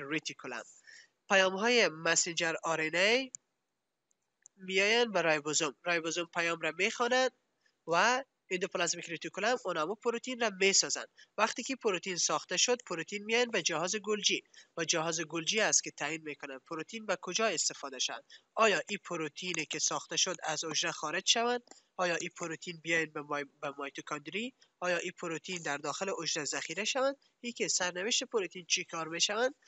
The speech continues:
گلجی اپاراتوس او را تصمیم می‌گیرند. بعد ما یه تعداد ساختمان‌های دیگه داریم که ساختمان‌ها را به نام لایزوزوم یاد می‌کنن. لایزوزوم انزایم‌های هضمی دارن، انزایم‌های لایز کننده دارن.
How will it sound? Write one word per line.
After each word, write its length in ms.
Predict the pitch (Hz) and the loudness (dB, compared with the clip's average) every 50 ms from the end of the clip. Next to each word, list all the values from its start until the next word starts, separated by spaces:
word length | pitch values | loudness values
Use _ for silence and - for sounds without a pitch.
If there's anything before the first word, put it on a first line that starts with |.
| - - _ _ - | -20 -20 _ _ -4
گلجی 260 | 180 196 208 180 175 | -2 -2 0 0 -2
اپاراتوس 460 | 151 - - 156 151 - - 240 233 - - | -4 -4 -4 -8 -8 -6 -4 -4 -4 -2 -2
او 60 | 240 | -2
را 140 | 254 277 294 _ _ _ _ - | -2 -2 -4 _ _ _ _ -2
تصمیم 460 | - 214 202 - - - 214 196 165 | 0 4 6 6 6 6 4 -2 -2
می‌گیرند. 420 | 139 135 131 127 131 123 123 123 - _ - - - - _ _ _ _ _ _ _ _ _ _ _ _ - | -2 -4 -8 -6 -8 -8 -10 -10 -12 _ -20 -20 -20 -20 _ _ _ _ _ _ _ _ _ _ _ _ -2
بعد 260 | 151 175 208 247 220 | 2 6 6 6 6
ما 160 | 220 233 233 | 6 4 4
یه 80 | 240 240 | 4 4
تعداد 260 | - 247 233 240 240 | 2 2 4 4 4
ساختمان‌های 640 | 233 - 180 151 - - 165 160 160 156 160 180 180 | 4 2 0 0 -2 -2 -4 -4 -2 -2 0 -2 -2
دیگه 280 | 156 151 151 175 202 | -2 -4 -2 -2 0
داریم 260 | 214 233 247 247 254 | 0 2 0 0 0
که 120 | 240 - 240 | -2 -2 0
ساختمان‌ها 580 | 233 - 240 233 - 233 226 226 226 233 233 | 0 0 0 0 -2 -2 0 0 0 0 0
را 120 | 240 240 226 | 0 0 0
به 100 | 185 190 | 0 -2
نام 300 | 190 220 233 269 269 277 277 _ _ _ _ _ _ - | -2 -2 0 2 0 0 0 _ _ _ _ _ _ -2
لایزوزوم 680 | 175 190 214 247 247 196 170 165 147 - 185 202 202 185 | 0 2 4 4 2 0 -2 -2 -2 -2 -2 -2 -2 0
یاد 160 | 156 135 127 | -2 -2 -2
می‌کنن. 360 | 117 107 107 - 139 113 113 - _ _ - - - _ _ | -4 -8 -10 -10 -12 -14 -14 -16 _ _ -20 -20 -20 _ _
لایزوزوم 640 | - 175 190 220 226 233 233 220 - 240 240 240 - | 2 4 6 6 4 2 0 2 4 4 4 4 2
انزایم‌های 600 | - 160 151 147 139 151 147 143 147 156 185 226 233 | 2 0 0 0 0 0 -2 -2 -2 -2 0 0 0
هضمی 560 | 208 175 165 156 151 143 - - - 170 190 | 0 0 0 2 4 4 4 4 2 -2 -4
دارن، 300 | 170 170 139 131 127 120 - | -2 0 -2 0 -2 -4 -4
انزایم‌های 580 | - 147 143 - 151 151 151 156 175 208 214 208 | -4 -6 -4 -4 -4 -2 -2 0 2 4 2 2
لایز 400 | 185 160 151 143 139 139 135 - | 2 0 0 0 0 0 0 -2
کننده 460 | - - 156 147 147 151 151 170 175 | -2 -4 -10 -10 -8 -4 0 0 0
دارن. 280 | 165 139 123 113 110 | 0 0 -4 -4 -6